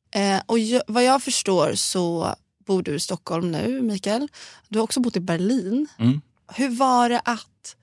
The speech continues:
Speaker 1: återvända till Luleå i skrivprocessen?
Speaker 2: Ja, men det var verkligen att återvända, tror jag, liksom är nyckelordet. Jag skrev, jag bodde i Berlin i sex år ungefär. Och jag skrev allting i Berlin.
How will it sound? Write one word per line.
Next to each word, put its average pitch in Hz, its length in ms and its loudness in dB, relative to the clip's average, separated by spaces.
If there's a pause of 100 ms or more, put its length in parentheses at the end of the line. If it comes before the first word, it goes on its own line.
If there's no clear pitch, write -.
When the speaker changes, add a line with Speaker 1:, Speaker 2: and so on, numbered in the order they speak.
(460)
Speaker 1:
återvända 254 920 2
till 233 220 -4
Luleå 196 460 -4 (420)
i 202 120 -2
skrivprocessen? - 600 -4 (260)
Speaker 2:
Ja, 156 180 2
men 175 120 4
det 175 80 4
var 175 200 4
verkligen 135 680 2 (380)
att - 180 -4
återvända, 135 560 2
tror 131 180 -2
jag, 120 80 2
liksom 117 240 2
är 120 60 6
nyckelordet. 123 760 2
Jag 117 100 -2
skrev, 131 380 2
jag 120 100 2
bodde 127 220 2
i 127 40 2
Berlin 120 400 4
i 120 160 -2
sex - 400 -2
år 123 160 2
ungefär. 113 460 2 (720)
Och 117 140 0
jag 127 100 2
skrev 135 300 0
allting 117 400 2
i 107 60 2
Berlin. 107 420 2